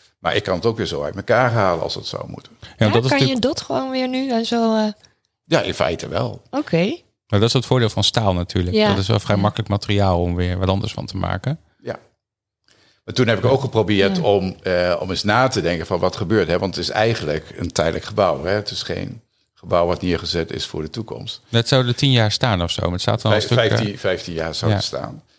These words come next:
Speaker 1: Maar toen heb ik daar met de opdrachtgever wel over gesproken. De opdrachtgever, ja, ik ga niet praten over slopen, want we zijn nu aan het ontwerpen.
Speaker 3: Ja, ja. En dat is
Speaker 1: Weet
Speaker 3: heel
Speaker 1: je?
Speaker 3: raar.
Speaker 1: En, en dat was in die tijd zeker raar, maar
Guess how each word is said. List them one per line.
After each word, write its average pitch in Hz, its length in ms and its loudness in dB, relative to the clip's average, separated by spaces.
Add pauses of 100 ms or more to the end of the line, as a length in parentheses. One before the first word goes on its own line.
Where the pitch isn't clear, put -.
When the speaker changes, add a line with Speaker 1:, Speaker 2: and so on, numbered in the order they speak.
(240)
Speaker 1:
Maar 98 140 0
toen 107 140 2
heb 104 100 4
ik 87 60 -2
daar 95 160 4
met 95 120 2
de 98 80 0
opdrachtgever 95 500 2
wel 82 180 2
over 78 180 0
gesproken. 76 420 0
De - 60 -4
opdrachtgever, - 440 -8
ja, 64 120 -10
ik - 100 -10
ga - 140 -6
niet 73 320 -6
praten - 320 -4
over - 140 -6
slopen, 76 440 0
want 73 160 -6
we 67 60 -10
zijn 71 240 -2
nu 73 240 -6 (180)
aan 80 100 -10
het - 80 -8
ontwerpen. 92 380 4
Speaker 3:
Ja, 180 320 2 (100)
ja. 208 240 0 (280)
En - 100 -6
dat 185 200 -2
is 180 140 -2
Speaker 1:
Weet 185 80 2
Speaker 3:
heel 185 120 4
Speaker 1:
je? 180 60 4
Speaker 3:
raar. 165 360 2
Speaker 1:
En, 90 320 2 (160)
en 92 200 0
dat 90 160 2
was 101 180 2
in 98 80 -2
die 82 120 -4
tijd 85 380 0
zeker 82 340 -4
raar, 95 260 2
maar 85 200 2